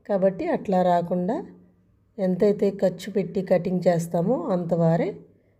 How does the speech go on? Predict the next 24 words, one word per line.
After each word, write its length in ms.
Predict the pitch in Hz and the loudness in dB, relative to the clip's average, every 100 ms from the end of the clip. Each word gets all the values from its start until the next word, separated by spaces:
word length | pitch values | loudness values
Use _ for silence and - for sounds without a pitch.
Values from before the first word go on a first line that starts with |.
| _ _ | _ _
స్టిచ్చింగ్ 500 | - 196 165 170 160 | -8 -6 -4 0 0
వేసుకోవాలి. 640 | 147 - - 151 147 160 165 - | 0 -4 -4 -2 -2 -4 -8 -6
తక్కువ, 420 | 202 190 - 196 190 180 185 - _ | -4 -4 -2 2 4 2 -2 -20 _
ఎక్కువగా 480 | 214 208 214 226 220 | -2 0 4 6 6
వేసేసినా 640 | 214 202 180 208 208 226 330 | 6 4 2 0 0 -2 -2
మళ్ళీ 360 | 285 196 185 175 175 - - _ _ _ _ _ - | 0 0 0 -2 -6 -10 -20 _ _ _ _ _ -14
బారు 400 | 226 202 196 202 | 0 4 6 4
తగ్గిపోతుంది. 800 | 220 196 170 170 180 170 165 175 339 | 2 0 0 -2 -2 -2 -4 -2 -2
అట్లా 320 | 277 - 180 170 | -4 -2 -4 -2
కాకుండా 560 | 175 170 170 170 190 330 - - _ _ _ _ _ _ _ _ _ | 0 0 0 0 0 -2 -8 -20 _ _ _ _ _ _ _ _ _
చూడండి 460 | - 185 170 170 262 359 | -4 0 2 2 0 0
ఇలా 180 | 226 170 | 0 4
అయితే 280 | 160 160 302 | 2 2 -6
తిరగేసుకోవాలి. 960 | 370 220 180 170 170 170 - 160 151 147 | -2 0 2 2 0 -2 -2 -2 0 -2
ఇప్పుడు 260 | 151 165 160 - _ _ - _ - - - - 247 | -6 -8 -14 -16 _ _ -20 _ -20 -20 -20 -16 -10
ఇక్కడ 240 | - 196 | -2 0
డాట్ 300 | 170 185 185 | 2 2 2
వచ్చింది 340 | 190 - 185 170 | -2 -4 -2 0
కదండి, 420 | 160 165 165 285 392 285 | 0 2 0 -2 -4 -2
ఈ, 140 | 185 175 170 170 | -2 -2 -4 -6
ఈ 100 | - 190 | -6 -2
డాట్స్ 520 | 180 170 170 165 165 | 2 2 2 0 -2
దగ్గర 300 | 165 165 170 | 0 0 0
కూడా 260 | 170 185 | -2 -2